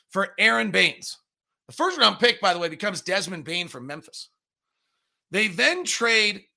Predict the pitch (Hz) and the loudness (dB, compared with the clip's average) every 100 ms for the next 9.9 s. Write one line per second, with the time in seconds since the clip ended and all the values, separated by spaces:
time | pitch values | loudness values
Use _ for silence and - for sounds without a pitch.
0 | _ 165 185 262 269 240 208 180 240 247 | _ -6 0 0 0 -6 -8 0 0 0
1 | 165 151 - 202 170 180 151 214 214 208 | -8 -14 -8 -6 -4 -4 0 0 0 -2
2 | - 202 180 - _ _ _ _ _ _ | 0 0 0 -8 _ _ _ _ _ _
3 | _ _ _ _ _ _ _ _ _ _ | _ _ _ _ _ _ _ _ _ _
4 | _ _ _ _ _ _ _ 214 247 359 | _ _ _ _ _ _ _ -4 0 -2
5 | 453 - 311 269 214 190 180 294 311 349 | -2 -4 -2 -2 -4 -8 -6 -6 -4 -6
6 | 226 233 262 254 262 247 185 185 - - | -4 -6 -2 2 2 2 -6 -8 -8 2
7 | 240 285 - 233 254 220 220 156 143 240 | 2 2 -2 -6 -4 0 0 0 -4 -4
8 | 170 107 - _ _ - - - - _ | -6 -10 -18 _ _ -20 -20 -20 -20 _
9 | 196 403 554 508 - 277 226 254 311 | 0 2 0 -2 -4 -2 2 4 4